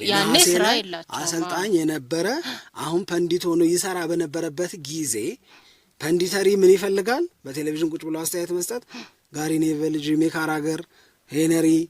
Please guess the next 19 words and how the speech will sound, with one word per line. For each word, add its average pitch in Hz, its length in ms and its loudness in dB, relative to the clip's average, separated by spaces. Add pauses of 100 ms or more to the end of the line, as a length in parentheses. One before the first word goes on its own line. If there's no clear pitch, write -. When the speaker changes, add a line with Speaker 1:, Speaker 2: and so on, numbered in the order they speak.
(520)
Speaker 2:
እንደሚያወሩት፣ 160 760 4
Speaker 1:
ም። - 100 -20
Speaker 2:
ማይካ 170 340 -2
ሪቻርድስ 156 520 0
Speaker 1:
ም። 190 140 -8
Speaker 2:
ምናምን 180 280 4
እንደሚያወሩት 185 500 2
ሞቅ 180 260 6 (180)
ማድረግ 151 300 -4
ይፈልጋል። 98 460 -14 (680)
ትኩረት 180 340 0
መገኘት 175 460 6
ስላለበት 120 600 -6 (680)
በዛ 196 300 2 (140)
ግዴታ 214 520 -2
ውስጥ 220 280 -6
ስለሆነ 202 440 -6
የተናገረው 175 760 -6
ነው። 127 180 -6